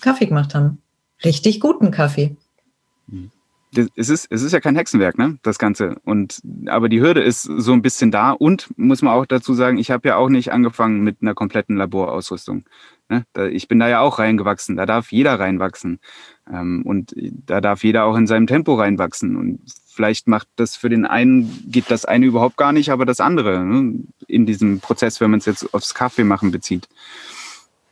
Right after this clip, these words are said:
Speaker 2: Das, ja, jeder in seinem Tempo. Und, ne, diese, dieses Übersetzen und jeden dahin bringen, das ist eben das, was mir Spaß macht.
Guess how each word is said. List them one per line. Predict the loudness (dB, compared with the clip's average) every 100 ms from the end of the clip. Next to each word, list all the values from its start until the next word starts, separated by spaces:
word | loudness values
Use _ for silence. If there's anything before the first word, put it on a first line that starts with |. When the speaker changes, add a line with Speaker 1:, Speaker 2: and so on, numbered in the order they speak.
| -12
Speaker 2:
Das, | -6 -4 -4 -8 -14 -18 -18 -18 -18 -18 -14 -10 -10 -6
ja, | -6 -6 -8 _ -20 _
jeder | -2 2 2
in | 2
seinem | 2 2
Tempo. | 2 0 -2 -8 -12 _ _ -4
Und, | -4 -4 -18
ne, | -6 2 2 2
diese, | 2 4 4 4
dieses | 2 0 0
Übersetzen | 0 2 0 0 0 2
und | 4
jeden | 4 4 4
dahin | 2 2 2 4
bringen, | 2 4 2
das | 0 -2
ist | -2 2
eben | 2
das, | 2 -2
was | -4 0
mir | 0 -2 _ _ _
Spaß | -8 -6
macht. | -6 -8